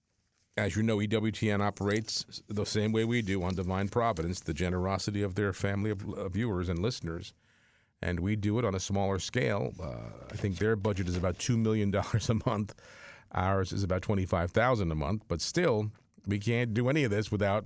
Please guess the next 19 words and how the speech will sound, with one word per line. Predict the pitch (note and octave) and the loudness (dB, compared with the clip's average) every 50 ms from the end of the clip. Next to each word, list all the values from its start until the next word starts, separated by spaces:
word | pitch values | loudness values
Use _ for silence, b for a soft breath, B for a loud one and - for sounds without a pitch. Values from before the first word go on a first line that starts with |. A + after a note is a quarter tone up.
| - - | -6 -6
someone | - - A2 G#2+ A2 G#2+ G2 | -2 0 2 2 2 2 2
donating | G2+ A#2+ C3+ C3 A2 F2 E2 D#2 D2 | 2 2 2 2 2 0 0 -2 -4
that. | C2+ B1+ - - - | -4 -6 -8 -10 -8
So | - G2+ F#2+ F2 F2 F2 B B B B B B B B B B B | -4 0 0 0 0 -2 B B B B B B B B B B B
we're | G#2 F#2+ | -2 0
praying | - C3 C3+ D3 D#3 D3+ | 2 2 4 4 4 2
this | C#3 B2 - | 2 0 -2
prayer | - - B2+ A#2+ A#2 | 0 2 4 4 4
that | A2 G#2+ F2 | 4 2 2
Mother | F#2+ G#2+ A#2 C#3 - | 2 2 2 0 0
composed | - C3 A#2 - - A#2 A#2 A2+ A2+ A2 A2 A2 - - _ _ _ _ _ _ _ _ - | 0 -2 0 0 0 2 2 2 0 -2 -4 -8 -12 -20 _ _ _ _ _ _ _ _ -6
and, | - E2+ F#2 F#2 F#2 F2+ F#2 | -2 0 0 0 0 0 0
uh, | F2+ F2 F2 F2 F2 - - - - | 0 0 0 -2 -2 -4 -6 -6 -4
also | B3+ - - E3 C#3 - A#2+ | 0 2 2 2 2 2 0
placing | - - A#2 A2 G#2 G2 - G2+ F#2+ F#2+ | 0 2 2 2 2 2 0 0 0 0
it | |
under | F2+ F2+ E2+ E2+ D#2+ | 0 0 0 -2 -2
her | - - F#2+ F#2 F2+ E2+ E2+ E2+ - | 0 0 0 2 2 0 0 -2 -2
loving, | F#2 F2+ F2+ F#2 E2+ E2+ E2+ E2 D#2+ D#2+ - | -2 0 0 0 0 0 0 0 -2 -4 -6